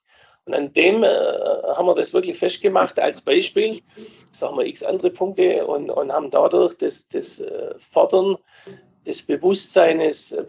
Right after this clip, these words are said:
des Bewusstseins der Mitarbeiter so vorangetrieben, dass wir mittlerweile auf diesem Niveau angekommen sind, dass, äh, die Mitarbeiter sich gegenseitig ein bisschen pushen und sagen, „Du, hör mal, äh, da nach rechts ist der Handlauf, nutzen doch.“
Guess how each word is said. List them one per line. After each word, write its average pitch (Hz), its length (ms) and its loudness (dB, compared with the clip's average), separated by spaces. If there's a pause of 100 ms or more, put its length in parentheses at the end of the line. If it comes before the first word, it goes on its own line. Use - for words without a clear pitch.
des - 140 -4
Bewusstseins 160 600 0
der 143 80 -6
Mitarbeiter 151 800 2
so - 240 -4
vorangetrieben, 170 920 -2
dass - 220 -4
wir 165 100 -4
mittlerweile 160 560 0
auf 147 140 -4
diesem 160 300 -6
Niveau 143 280 0
angekommen 160 500 -2
sind, 170 280 -2 (680)
dass, 147 360 4
äh, 143 400 4
die 165 140 -10
Mitarbeiter 160 500 4
sich - 180 -18
gegenseitig 160 580 -4
ein 147 100 -4
bisschen - 260 -12
pushen 170 260 -4
und 151 100 -4
sagen, 139 460 0 (180)
„Du, 175 160 -2
hör 160 200 0
mal, - 580 -2
äh, - 80 -20
da 143 160 0
nach 156 140 0
rechts 151 240 -2
ist - 160 -6
der - 80 -2
Handlauf, 156 360 0
nutzen - 280 -6
doch.“ - 160 -4